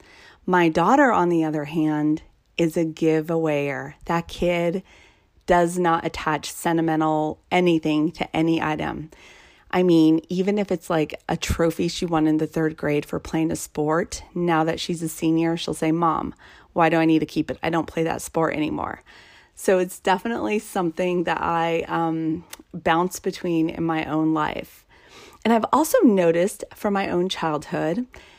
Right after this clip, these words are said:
um, I didn't grow up with a lot. I actually grew up pretty poor, and I had a brother that was two years younger than me. And so we grew up with his toys were my toys, my toys were his toys. So we kind of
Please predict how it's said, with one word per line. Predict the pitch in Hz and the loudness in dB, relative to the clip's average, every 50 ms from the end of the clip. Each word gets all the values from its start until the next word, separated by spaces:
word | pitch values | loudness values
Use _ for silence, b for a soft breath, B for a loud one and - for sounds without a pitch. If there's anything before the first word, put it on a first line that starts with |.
| B B B B - | B B B B 0
um, | 214 208 202 202 202 208 - | 2 2 2 2 0 -2 -2
I | - 170 180 | -2 -2 0
didn't | 196 233 285 302 | 0 0 0 0
grow | 233 214 175 180 | 0 0 0 0
up | 185 - - | 0 -2 -6
with | 214 - | -6 -4
a | 226 | -4
lot. | 208 170 147 147 147 156 - - | -4 -2 -2 -2 -2 -2 -4 -6
I | - | -6
actually | 156 151 - - - 175 165 | -6 -6 -6 -6 -8 -8 -6
grew | 165 175 156 | -4 -4 -4
up | 156 - - _ | -4 -4 -8 _
pretty | - - - 320 359 381 339 | -20 -8 -4 0 2 2 2
poor, | 311 - - 175 170 170 165 165 170 - - | 0 0 -2 0 0 2 0 0 -2 -2 -4
and | - - 170 170 165 160 160 165 165 - | -4 -2 -2 0 0 0 0 -2 -2 -4
I | - 175 | -4 -4
had | 170 175 180 | -4 -2 -2
a | 180 | -2
brother | 185 180 160 160 165 175 | -2 -2 -2 -2 -2 -2
that | 175 175 165 - - | -2 -2 -4 -4 -4
was | - 175 165 160 160 156 - - - | -4 -4 -4 -4 -4 -6 -8 -12 -14
two | - - 202 | -10 -6 -4
years | 196 190 202 202 214 214 - - | -2 0 0 0 0 -2 -4 -8
younger | - 185 180 170 165 160 170 160 | -6 -2 0 0 0 0 -2 -4
than | 151 160 156 147 147 | -4 -4 -2 -2 -2
me. | 156 147 147 147 156 180 - B B B B B B B B B B B | -2 -2 -2 -4 -4 -6 -8 B B B B B B B B B B B
And | - 185 190 170 | -2 -2 -2 -2
so | - - 202 185 180 175 170 170 165 165 165 165 | -4 -4 -2 0 0 0 0 0 0 0 0 0
we | 180 190 196 202 202 202 202 - | -2 -2 0 0 0 0 -2 -4
grew | - - - 202 190 175 | -6 -8 -6 -2 0 0
up | 165 160 160 160 - | 2 0 0 -2 -4
with | - 160 151 156 151 - | -2 -2 -2 -2 -4 -6
his | - - - - 214 196 - | -10 -8 -4 -4 -4 -4 -4
toys | - - 196 185 185 180 | -4 -2 -2 -2 -2 -2
were | - 180 | -2 -2
my | 170 165 156 151 | 0 0 0 0
toys, | 147 - - 147 151 147 151 - | -2 -4 -4 -4 -4 -4 -4 -4
my | 156 151 151 | -4 -4 -4
toys | 143 - - 151 151 151 143 - - | -4 -4 -4 -4 -4 -4 -4 -6 -8
were | - 156 147 | -8 -8 -6
his | 143 160 135 147 - | -6 -6 -8 -8 -8
toys. | - - - - - 156 | -8 -8 -8 -6 -8 -8
So | - - 170 165 | -6 -4 -4 -2
we | 165 175 | -2 -4
kind | 170 - - 202 202 202 196 | -6 -6 -6 -4 -4 -2 -2
of | 185 180 - | -4 -4 -6